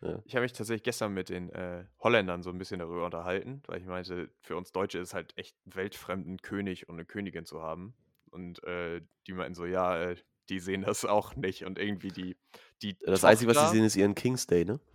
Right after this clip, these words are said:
Speaker 2: Ja, genau, ja, King's Day. Und,
Speaker 1: <laughs>
Speaker 2: äh, wie, wie haben sie Prin-, Prinz Pilz ist der Spitzname für den König, weil der ist wohl auch ganz gut am Glas, was ich meinte, das ist, das
Speaker 1: Ach
Speaker 2: ist
Speaker 1: so,
Speaker 2: ihnen
Speaker 1: das
Speaker 2: sehr
Speaker 1: Pilz. Ich
Speaker 2: sympathisch,
Speaker 1: dachte
Speaker 2: ne?
Speaker 1: auf, äh, Shrooms.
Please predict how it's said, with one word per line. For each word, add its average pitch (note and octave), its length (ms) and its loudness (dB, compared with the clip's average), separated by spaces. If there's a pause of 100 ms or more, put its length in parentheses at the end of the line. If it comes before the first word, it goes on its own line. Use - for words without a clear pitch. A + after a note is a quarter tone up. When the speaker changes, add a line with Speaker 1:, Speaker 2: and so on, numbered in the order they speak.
(200)
Speaker 2:
Ja, A#2 120 6
genau, G2+ 300 6
ja, F#2+ 180 6
King's - 300 -2
Day. A#2+ 180 6
Und, G#2 240 2
Speaker 1:
<laughs> - 20 -8
Speaker 2:
äh, A2 280 4
wie, C3+ 200 2
wie C#3+ 120 4
haben C#3 80 0
sie C3+ 100 -4
Prin-, C#3+ 460 0
Prinz - 320 -2
Pilz - 600 2 (120)
ist - 220 -8
der G2+ 260 2
Spitzname G2+ 560 -4
für G#2 60 -10
den G2+ 120 -4
König, A#2 640 -4
weil G2 180 -2
der G#2+ 140 2
ist - 140 -6
wohl A2 100 -4
auch G#2 140 -4
ganz G2+ 180 -10
gut G#2 120 -10
am G2+ 140 -4
Glas, G2 460 -4 (140)
was F#2+ 160 -12
ich G2 140 -16
meinte, G2+ 280 -8
das F#2+ 180 -10
ist, - 420 -18
das G2 100 -10
Speaker 1:
Ach G2+ 40 -8
Speaker 2:
ist - 80 -4
Speaker 1:
so, A#2+ 60 4
Speaker 2:
ihnen G#2+ 80 2
Speaker 1:
das A2 160 4
Speaker 2:
sehr G2 100 -4
Speaker 1:
Pilz. G2 140 2
Ich - 80 -12
Speaker 2:
sympathisch, G2 300 -6
Speaker 1:
dachte G2+ 180 0
Speaker 2:
ne? F#2 100 4
Speaker 1:
auf, F2 300 -2
äh, E2+ 240 -2
Shrooms. G#2 440 -6